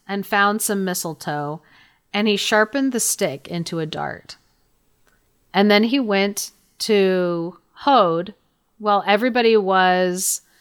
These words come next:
laughing and having good time throwing stuff at Baldir and it just bouncing off. And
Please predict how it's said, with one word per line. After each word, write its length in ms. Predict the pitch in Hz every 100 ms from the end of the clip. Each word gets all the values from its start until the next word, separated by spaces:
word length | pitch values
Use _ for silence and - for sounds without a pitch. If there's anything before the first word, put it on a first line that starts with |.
| _ _ -
laughing 840 | 208 220 233 - 226 220 214 214 196
and 120 | 196
having 300 | 196 196 196
good 180 | 190 185
time 320 | 196 185 185
throwing 440 | - 190 185 185
stuff 440 | 180 - 170 170 -
at 180 | 175 175
Baldir 560 | 165 170 175 165 160 160
and 140 | 170
it 60 | 156
just 260 | - 170
bouncing 420 | - 160 156 160 170
off. 360 | 156 151 - _ _ _ _ _ -
And 680 | 214 214 202 196 190 196